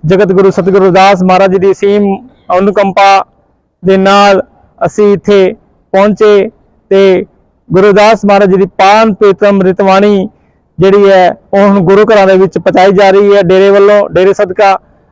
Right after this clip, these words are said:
ਅਸੀਂ ਬਹੁਤ ਬਹੁਤ ਧੰਨਵਾਦ ਕਰਦੇ ਹਾਂ ਜਿਹੜੇ ਸਾਥੀ ਇੱਥੇ ਪਹੁੰਚੇ, ਬਾਬਾ ਅਮਰਜੀਤ ਜੀ ਦਾ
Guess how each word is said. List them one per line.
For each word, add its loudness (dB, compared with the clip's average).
ਅਸੀਂ -4
ਬਹੁਤ 2
ਬਹੁਤ 0
ਧੰਨਵਾਦ 0
ਕਰਦੇ 0
ਹਾਂ -2
ਜਿਹੜੇ 2
ਸਾਥੀ -2
ਇੱਥੇ -2
ਪਹੁੰਚੇ, 0
ਬਾਬਾ 2
ਅਮਰਜੀਤ 0
ਜੀ 0
ਦਾ 0